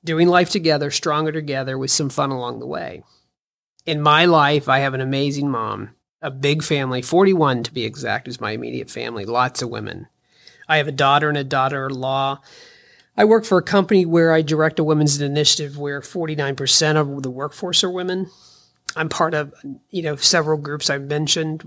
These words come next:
nabo and the W S B A. So women and te-, team building are a pretty daily part of my life.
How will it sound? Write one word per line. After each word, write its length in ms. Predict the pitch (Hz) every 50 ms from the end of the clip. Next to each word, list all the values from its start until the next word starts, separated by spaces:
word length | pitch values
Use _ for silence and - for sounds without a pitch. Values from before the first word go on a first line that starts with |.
| -
nabo 480 | 139 143 151 143 147 143 151 143 143 143
and 280 | 139 139 135 135 143
the 100 | - 143
W 280 | 135 147 143 139 143 139
S 100 | 131 -
B 220 | - 139 131 135 139
A. 180 | 143 147 156 - _ - - - _ _ _ _ _
So 180 | - - 214 208
women 280 | 208 262 277 302 285
and 120 | - - -
te-, 280 | - 247 254 254 247
team 340 | 254 - - 254 247 247 226
building 340 | 202 196 190 180 180 175 175
are 200 | 170 165 165 165
a 60 | 160
pretty 400 | 156 147 - - - 196 190 180
daily 300 | 170 165 180 175 170 165
part 220 | 165 - - 165 165
of 60 | 156
my 140 | 156 151 147
life. 580 | 143 135 127 123 - - - - - - -